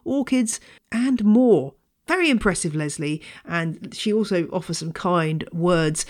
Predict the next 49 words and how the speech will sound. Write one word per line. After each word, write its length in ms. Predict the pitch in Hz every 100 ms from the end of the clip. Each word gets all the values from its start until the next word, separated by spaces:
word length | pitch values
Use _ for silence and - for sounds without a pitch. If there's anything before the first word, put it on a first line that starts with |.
| -
So 160 | - 180
thank 400 | - 294 277 254
you 100 | 254
very 220 | 233 220
much 260 | 214 196 -
for 80 |
your 140 | 208 185
comment. 360 | - 185 165 -
And 240 | 190 180 165
if 220 | 214 214
you're 120 | 233
not 220 | 233 381 -
Leslie, 500 | 196 196 208 262 -
be 160 | 330 359
more 240 | 381 392
like 260 | 311 240 -
Leslie 500 | 196 196 202 202 -
and 220 | 185 175
go 220 | 196 190
and 100 | 185
visit 280 | 175 175 170
jane 260 | 170 160 165
perrone 380 | 165 160 156
dot 260 | 147 147 -
com. 320 | - 135 135 _ _ -
So 260 | - 302 294
anyway, 440 | 349 339 202 151
Erythrophila. 840 | - 240 330 320 311 - 175 110 - _ _
It's 220 | - 294 -
been 220 | 285 254
around, 420 | 226 233 208 208 -
it's 140 | 202
been 180 | - 196
popular 420 | - 269 - 220
for 180 | 208 185
a 40 |
long 240 | 190 185 170
time. 400 | - 254 196 147 - -
I 240 | 202 202
was 200 | 190 190
looking 360 | 220 220 220 190
back 320 | 202 190 -
at 160 | 180 -
some 160 | - 180
plant 380 | - 226 214
catalogues 520 | - 208 - 190 180 -
from 200 | 196 170
the 100 | 139
fifties, 800 | - 302 - - 285 285 277